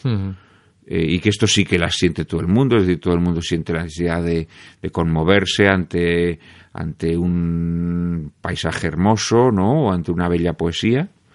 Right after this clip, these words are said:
Speaker 2: Y entonces te puedes quedar ahí, te puedes quedar ahí o pensar si en realidad esa necesidad que tú tienes de belleza no será en realidad nostalgia de una belleza superior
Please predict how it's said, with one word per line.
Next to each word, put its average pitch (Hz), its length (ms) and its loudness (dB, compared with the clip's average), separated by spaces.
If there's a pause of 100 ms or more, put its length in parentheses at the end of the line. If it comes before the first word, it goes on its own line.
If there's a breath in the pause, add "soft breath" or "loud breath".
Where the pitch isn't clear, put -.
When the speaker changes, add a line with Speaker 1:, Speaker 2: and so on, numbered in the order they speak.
(1200 loud breath)
Speaker 2:
Y 110 60 -6
entonces 139 200 -2
te 147 60 6
puedes 175 200 2
quedar 180 240 4
ahí, 202 300 2 (360)
te 107 80 -12
puedes 135 220 -8
quedar 165 240 -4
ahí 185 140 0
o 175 80 0
pensar 156 720 0 (360)
si - 360 -4
en 107 140 0
realidad 110 600 2 (240)
esa 131 280 -4
necesidad 127 520 -2
que 98 120 -4
tú 107 120 -14
tienes 127 300 -6
de 131 100 -4
belleza 127 600 -4 (600 soft breath)
no 117 200 2
será 147 300 2
en 139 100 0
realidad 139 360 2
nostalgia 131 960 2
de 120 80 -6
una 123 160 -2
belleza 117 340 -2
superior 113 640 0